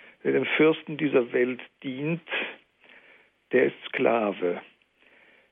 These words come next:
Wer dem Herrn aber dient, der ist frei. Der heilige Paulus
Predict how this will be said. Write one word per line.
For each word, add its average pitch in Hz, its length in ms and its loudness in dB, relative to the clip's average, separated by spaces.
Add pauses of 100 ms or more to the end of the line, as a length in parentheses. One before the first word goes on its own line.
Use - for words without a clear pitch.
(300)
Wer 117 160 2
dem 123 160 0
Herrn 135 420 4
aber 143 220 0
dient, 143 420 -8 (160)
der 135 120 0
ist - 200 -8 (120)
frei. 107 520 0 (1200)
Der 120 80 2
heilige 127 260 2
Paulus 147 380 2